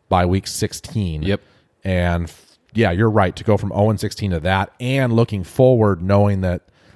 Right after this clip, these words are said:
Speaker 1: they're gonna get a new coach,
Speaker 2: Yep.
Speaker 1: and Baker is the real deal. As much as I can't stand him,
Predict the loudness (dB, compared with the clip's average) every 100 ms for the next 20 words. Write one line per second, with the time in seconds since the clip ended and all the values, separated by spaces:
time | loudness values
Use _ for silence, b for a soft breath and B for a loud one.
0 | b -8 -4 -2 2 2 2 2 2 2
1 | 0 -6 -8 -4 -2 -2 -4 0 0 2
2 | 2 2 0 0 2 0 0 0 0 -2
3 | -6 b b b -8 -2 -2 2 0 0
4 | 0 -2 -2 0 2 2 0 -2